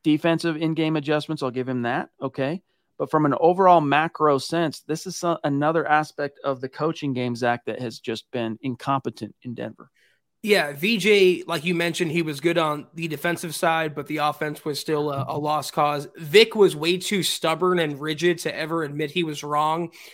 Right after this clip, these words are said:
Speaker 2: or make changes, and it didn't come out on offense for sure. And Nathaniel Hackett was just an idiot, so he had no idea what was going on. But the, the in-game adjustments and what he was talking about with the coaching,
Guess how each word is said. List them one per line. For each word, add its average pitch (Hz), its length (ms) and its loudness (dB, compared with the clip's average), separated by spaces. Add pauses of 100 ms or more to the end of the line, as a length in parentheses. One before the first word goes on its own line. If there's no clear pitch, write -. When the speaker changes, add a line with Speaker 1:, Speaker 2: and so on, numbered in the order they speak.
(140)
Speaker 2:
or 175 160 0
make 180 180 0
changes, 180 480 2
and 156 140 -2
it 147 60 -6
didn't 175 200 0
come 175 160 0
out 160 80 2
on 151 120 -2
offense 151 360 0
for 156 140 -6
sure. 165 320 0 (120)
And 185 120 2
Nathaniel 226 340 6
Hackett 185 320 4
was 156 140 -4
just 165 200 -2
an 156 80 -2
idiot, 147 320 0
so 143 160 -2
he 165 100 6
had 165 120 6
no 156 140 4
idea 147 220 2
what 151 100 0
was 151 140 -6
going 147 260 -2
on. 147 180 -4 (340)
But 220 220 2
the, 208 320 -6 (600)
the 185 160 0 (120)
in-game 226 560 4
adjustments 160 760 -2
and 151 260 -4
what 170 140 -2
he 208 120 -4
was 185 180 0
talking 175 340 2
about 151 180 -2
with 143 140 -8
the - 80 -14
coaching, 165 440 -2